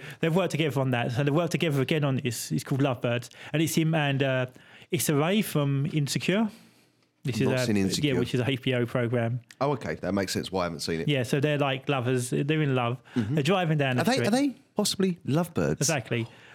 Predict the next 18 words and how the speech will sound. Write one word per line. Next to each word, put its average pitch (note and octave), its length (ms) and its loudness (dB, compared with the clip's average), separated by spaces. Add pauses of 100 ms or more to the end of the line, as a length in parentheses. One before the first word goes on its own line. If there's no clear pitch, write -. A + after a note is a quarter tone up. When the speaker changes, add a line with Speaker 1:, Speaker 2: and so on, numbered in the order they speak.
Speaker 1:
They're D3 100 0
driving F#3 360 2
down D3+ 180 2
the D3+ 80 0
street B2+ 480 -2 (300)
and C#3+ 100 0
they C3 80 0
hit D3+ 140 2
a C#3 80 2
guy. A#2+ 380 -2 (840)
Speaker 2:
Oh. G2 340 0
Speaker 1:
He D3+ 80 0
goes C#3 220 0
over D#3 220 0
the C#3 80 2
top C#3 200 -4
of C3+ 40 -2
them. B2 240 -4